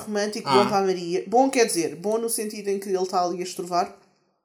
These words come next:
Speaker 1: mas eles não têm nada a ver um com o outro, que era o médico.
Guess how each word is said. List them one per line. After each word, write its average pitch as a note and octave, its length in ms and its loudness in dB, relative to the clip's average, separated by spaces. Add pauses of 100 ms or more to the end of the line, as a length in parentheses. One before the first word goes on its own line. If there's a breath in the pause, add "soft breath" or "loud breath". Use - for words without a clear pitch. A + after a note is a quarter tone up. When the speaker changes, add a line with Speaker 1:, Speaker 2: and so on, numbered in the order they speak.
(680 loud breath)
Speaker 1:
mas G3 240 4
eles G3 160 6
não G3+ 120 0
têm G3 180 2
nada F3+ 200 2
a F#3 40 2
ver G3+ 100 -4
um F#3+ 80 0
com F#3+ 120 -8
o F3 40 -4
outro, D3+ 240 -2 (220 soft breath)
que - 80 -2
era F#3+ 100 4
o G3 40 2
médico. F3 440 0